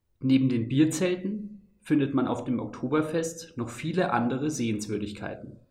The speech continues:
An kleinen Ständen werden Süßigkeiten verkauft, darunter zum Beispiel in Schokolade getauchte Früchte, Zuckerwatte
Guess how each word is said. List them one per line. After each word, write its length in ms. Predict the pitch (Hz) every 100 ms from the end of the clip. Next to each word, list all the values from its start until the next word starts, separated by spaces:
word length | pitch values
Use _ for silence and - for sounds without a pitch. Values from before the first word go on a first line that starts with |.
| _ _ _ - _ _
An 140 | 120 117
kleinen 400 | 139 120 113 107
Ständen 800 | - 117 147 - 95 - - -
werden 300 | 117 120 117
Süßigkeiten 680 | 180 - 117 - 104 - -
verkauft, 680 | 117 - - - - - _ _ _ _ _ _ _
darunter 460 | 120 113 127 143 147
zum 200 | 123 110
Beispiel 680 | 107 120 - 170 165 - - - -
in 80 |
Schokolade 640 | 117 117 117 104 107 139 151
getauchte 500 | 123 - 117 113 107
Früchte, 800 | - 131 139 - 185 190 - - - _ _ _ _
Zuckerwatte 880 | - 170 185 180 160 160 165 170 -